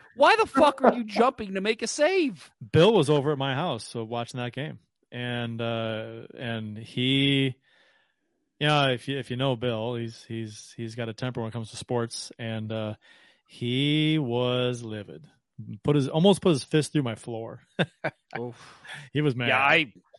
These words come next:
Speaker 1: I remember just screaming, "What the fuck?" And I looked over at my dad, expecting him to yell at me, and he just looks over at me and he just goes, "Fuck him!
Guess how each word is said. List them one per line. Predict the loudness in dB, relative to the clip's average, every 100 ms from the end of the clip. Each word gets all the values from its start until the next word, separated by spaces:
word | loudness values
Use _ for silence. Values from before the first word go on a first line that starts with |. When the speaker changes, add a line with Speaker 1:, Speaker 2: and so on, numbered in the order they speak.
| _ _ _ _ 4
Speaker 1:
I | 4
remember | 6 2 0 -4
just | -4 -6 -6 _
screaming, | -12 -10 -10 -12 -12 -6 -4 -2 -2 -6 -6 -4
"What | -4 -4
the | -14
fuck?" | -6 -4 -4 -10 -20 _ _ _ -6
And | -2
I |
looked | -2 2 2
over | 2
at |
my | 0 -2
dad, | 2 2 2
expecting | -4 -10 -6 -4 -4
him |
to | -6
yell | -2 0 0
at | -4
me, | -12 -14 -12
and | -8
he | -8
just | -8
looks | -12 -8
over | -6
at | -4
me | -4
and | -4
he |
just | -6 -4
goes, | -4 -6 _ _ _ _
"Fuck | _ 8 8 6
him! | 6 6 4 0